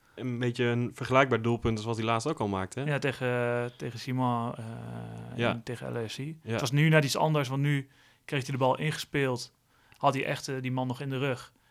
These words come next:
Speaker 2: Maar draaide hij heel makkelijk weg en schoot hij hem eigenlijk weer precies keihard in de rechteronderhoek.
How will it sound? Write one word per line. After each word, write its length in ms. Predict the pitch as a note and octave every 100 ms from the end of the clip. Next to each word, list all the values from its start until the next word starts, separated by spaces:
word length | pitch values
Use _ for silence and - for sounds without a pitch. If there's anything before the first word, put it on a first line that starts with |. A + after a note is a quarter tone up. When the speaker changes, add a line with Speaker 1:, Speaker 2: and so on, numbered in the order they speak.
| _ _ _
Speaker 2:
Maar 140 | - A#2
draaide 300 | C3+ C3+ C3
hij 100 | C3+
heel 140 | D#3
makkelijk 380 | D3 C3+ C3 A#2
weg 320 | B2 B2+ A#2+
en 120 | D3
schoot 260 | - D3 B2+
hij 80 | B2+
hem 100 | C3
eigenlijk 320 | C#3+ C3+ B2
weer 220 | C3 B2
precies 480 | - - C#3+ - - _ _ _
keihard 360 | F3 D3 B2+ A#2+
in 100 | B2+
de 260 | B2+ A#2+
rechteronderhoek. 720 | A#2 B2 - - D3+ C#3 A#2+